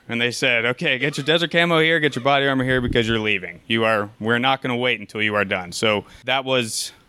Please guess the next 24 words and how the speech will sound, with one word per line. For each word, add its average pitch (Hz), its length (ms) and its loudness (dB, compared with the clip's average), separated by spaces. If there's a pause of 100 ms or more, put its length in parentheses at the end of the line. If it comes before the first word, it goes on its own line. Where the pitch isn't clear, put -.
(220)
was 285 100 2
a - 20 -6
bit 262 100 2
of 185 40 -4
a 170 40 0
shock. 143 440 0 (220)
I'll, 160 260 0
I'll, 147 300 2
I'll 139 100 -2
say 123 220 0
it. 135 60 2
It - 20 0
was, 127 260 -4
it 127 40 0
was 123 120 0
exciting, 117 500 0
but, 123 220 0 (300)
um, 131 400 2 (100)
it 156 180 0
wasn't, 175 500 0
uh, 127 360 4 (1000)
it, 147 200 0
it, 139 140 0 (120)
you, 139 240 2